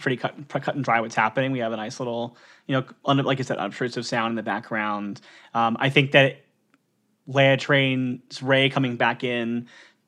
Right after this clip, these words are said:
kind of almost, like, we talked about this cacophony of different style, like, Rey, Luke, Leia being all brought in.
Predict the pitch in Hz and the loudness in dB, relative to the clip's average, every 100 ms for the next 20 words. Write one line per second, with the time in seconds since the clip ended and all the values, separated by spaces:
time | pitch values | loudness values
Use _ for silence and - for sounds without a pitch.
0 | _ - - 139 135 127 127 127 - 135 | _ -4 0 2 2 0 0 -2 -2 -4
1 | 143 139 139 135 123 123 139 - 120 - | 2 2 4 2 2 -2 -4 0 0 0
2 | 131 117 113 139 - - - 113 120 117 | -4 -4 -6 -8 -8 -10 -2 0 0 -2
3 | 107 - _ _ - 131 110 107 101 90 | -6 -10 _ _ -4 -2 0 0 -2 -6
4 | 120 _ 131 120 110 - - 131 113 101 | -12 _ -4 -4 -4 -12 -12 -6 -4 -2
5 | 90 87 80 120 104 110 113 95 104 104 | -4 -4 -4 -6 -4 -4 -4 -4 -4 -4
6 | 104 | -8